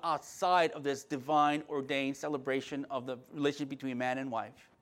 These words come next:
Any sexual activity that's done outside of that bound is immoral. Immoral because it is against God's design.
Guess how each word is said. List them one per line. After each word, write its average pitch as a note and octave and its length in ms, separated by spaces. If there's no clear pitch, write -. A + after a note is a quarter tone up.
Any G#3 240
sexual G3 320
activity D#3+ 400
that's C3 240
done D#3 440
outside F3+ 480
of D#3 120
that B2+ 200
bound G#2+ 240
is B2+ 160
immoral. B2+ 500
Immoral D3+ 720
because C#3 320
it D#3 100
is C#3+ 160
against C#3 500
God's A2+ 380
design. B2 320